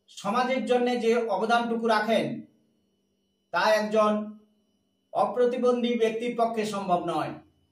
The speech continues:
কারণ প্রতিবন্ধীরা ধৈর্য এবং আত্মবিশ্বাস নিয়ে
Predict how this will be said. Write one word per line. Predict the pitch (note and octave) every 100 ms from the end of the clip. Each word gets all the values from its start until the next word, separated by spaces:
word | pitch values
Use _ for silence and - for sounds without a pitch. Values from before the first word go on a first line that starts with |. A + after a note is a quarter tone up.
| _ _ _ _ _ _ _ _ _ _ _ _ -
কারণ | G#3+ C#4 C4+
প্রতিবন্ধীরা | B3+ C4+ B3+ B3+ B3+ A#3 D#3+ C#3 - - _ _ _ _ _ _ _ _ _ _ _ C3+
ধৈর্য | G3 A3+ A3 A#3+ A#3+ B3 - _ _ _ _ _ _ _ _ _ _
এবং | F3 A3
আত্মবিশ্বাস | G#3 A3 G#3+ A#3+ A#3 - A3 A3+
নিয়ে | G#3+ - - -